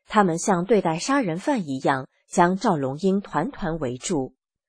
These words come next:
村委会计李初峰带头，把赵龙英带到东医院去做检查。赵龙英不做，他们就强行做，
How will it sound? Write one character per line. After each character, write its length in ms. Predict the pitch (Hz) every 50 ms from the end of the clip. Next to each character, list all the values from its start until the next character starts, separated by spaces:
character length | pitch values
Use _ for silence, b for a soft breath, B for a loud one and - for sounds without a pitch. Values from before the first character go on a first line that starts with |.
| _ _ _ _
村 220 | - - 311 302 285
委 160 | 220 - -
会 220 | - - - 220 175
计 180 | - 190 151
李 140 | 131 139 135
初 240 | 139 - - 233 226
峰 240 | 233 - 277 269 262
带 160 | 294 240 156
头， 460 | - - - 139 131 131 139 170 - _ _ _ _ _
把 180 | - 170 139 -
赵 200 | - 233 208 170
龙 180 | 160 143 151
英 240 | 160 202 202 208 220
带 180 | 214 247 196 160
到 180 | - 139 135
东 220 | - 233 226 247 240
医 140 | 254 269
院 240 | 262 262 254 170 131
去 180 | - - - 196
做 180 | - 220 190
检 220 | - - 135 123 98
查。 460 | - - - 120 127 135 143 180 - _ _ _ _ _ _ _ _ _
赵 200 | - - 240 196
龙 180 | 165 151 151 170
英 180 | - 240 254 247
不 220 | 254 - - 311
做， 420 | - - 277 247 160 127 - - _ _ _ _
他 160 | - 196 190
们 140 | 180 170 151
就 220 | - - 180 139 123
强 340 | - - - 135 131 190
行 260 | 285 - - 147 131 131
做， 400 | - - 175 143 127 131 -